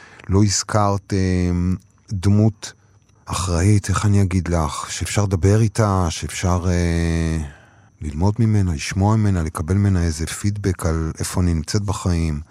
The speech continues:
מישהו שיחזיר אותך לשפיות. לא,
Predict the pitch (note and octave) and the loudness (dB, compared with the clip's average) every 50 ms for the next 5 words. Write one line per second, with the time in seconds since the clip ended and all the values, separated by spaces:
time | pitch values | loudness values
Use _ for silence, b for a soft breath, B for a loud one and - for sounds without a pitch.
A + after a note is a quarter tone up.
0 | B B B B B B B B B - F2+ E2+ - G2 - - E2+ - - E2+ | B B B B B B B B B -6 -4 -4 -2 -2 -2 -2 -2 -2 -2 0
1 | G2 G2 G2+ F#2+ - F#2+ - - - - - - - D#2 F2 G#2 A#2 G#2+ F2 - | 2 2 2 0 0 -2 -2 -6 -6 -6 -6 -4 -2 0 2 2 2 2 0 -2
2 | - - b b b b b b b b b b b b b - A#2+ C3+ | -8 -16 b b b b b b b b b b b b b 0 2 2